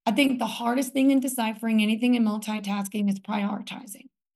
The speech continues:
And when you know your priorities, everything else is gonna fall into place. At least that's the way I look at it. In summary, research suggests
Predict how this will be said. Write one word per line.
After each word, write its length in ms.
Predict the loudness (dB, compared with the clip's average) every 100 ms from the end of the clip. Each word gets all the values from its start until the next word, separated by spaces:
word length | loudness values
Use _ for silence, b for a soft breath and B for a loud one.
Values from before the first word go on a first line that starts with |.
| _ B B
And 380 | -2 2 2 2
when 220 | 2 4
you 120 | 6 8
know 260 | 6 4
your 180 | -2 -6
priorities, 760 | -6 -4 -2 -2 -2 0 -2 -2
everything 240 | -2 0 0
else 160 | 2
is 80 | 2
gonna 160 | 2 2
fall 240 | 0 0
into 160 | 0 -4
place. 380 | -8 -8 -8 -14
At 120 | -6
least 180 | -4 -2
that's 200 | -6 -4
the 80 | -2
way 140 | 0
I 120 | 0
look 200 | -2 -10
at 120 | -16
it. 100 | -16 -20 _ _ _ _ _ _ _ _ _ _ _
In 280 | 4 4 2
summary, 640 | 2 4 6 6 4 0 b b b _
research 640 | 2 4 4 0 0 -6 -16
suggests 580 | -8 -6 0 0 0 -8